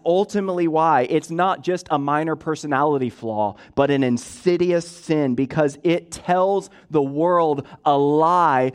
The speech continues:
about Him. It broadcasts a clear message even if you're doing it in, in, in the safety of an interaction where you feel like you're just venting, it's broadcasting this message. "His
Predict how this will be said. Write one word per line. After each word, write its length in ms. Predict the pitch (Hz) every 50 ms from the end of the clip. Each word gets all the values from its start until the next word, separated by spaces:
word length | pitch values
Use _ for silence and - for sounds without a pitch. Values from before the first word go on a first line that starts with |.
| - - -
about 580 | - 143 131 - 165 165 165 151 143 143 - - _ _
Him. 580 | _ - - 196 202 262 302 285 214 139 107 101 - _ _ _ _ _ _ _ _
It 180 | - 220 226 -
broadcasts 720 | 147 180 196 214 262 247 - - 190 165 151 - - - 185
a 80 | 170
clear 640 | 160 - - - - 202 220 233 240 254 254 247 240 - - -
message 680 | 196 208 220 220 220 - 156 104 82 - - - - _ _ _ _ _ _ _ _ _ -
even 400 | 208 240 269 269 269 240 262 247
if 120 | 240 240
you're 140 | 226 233 220
doing 340 | 175 196 214 214 214 208 208
it 180 | 208 208 208 208 - - _ _
in, 400 | 175 196 196 196 208 202 190 - - - -
in, 340 | 175 190 190 196 196 - -
in 160 | - 175 185 185
the 100 | 170 151
safety 800 | - - - - - 196 202 208 208 208 - 196 196 196 185 -
of 140 | 151 151
an 100 | 156 156
interaction 680 | 160 170 180 175 165 165 156 160 160 - - 185 170 165
where 100 | 156 151
you 120 | 151 147
feel 240 | 147 143 160 165 160
like 240 | 151 151 147 147 151
you're 140 | 151 151 143
just 300 | 135 151 156 147 - - - _ _
venting, 880 | 107 104 104 107 139 147 160 165 165 160 - 135 113 104 107 110 107 107 - - - -
it's 240 | - 160 156 156 -
broadcasting 1120 | 131 123 131 139 147 165 190 208 196 - - - 170 160 156 156 - - - 170 160 147 127
this 300 | 113 127 139 139 - -
message. 600 | 117 113 110 117 117 - - 92 87 87 87 - - - - _ _
"His 640 | - - - - - 175 175 180 185 185 185 175 -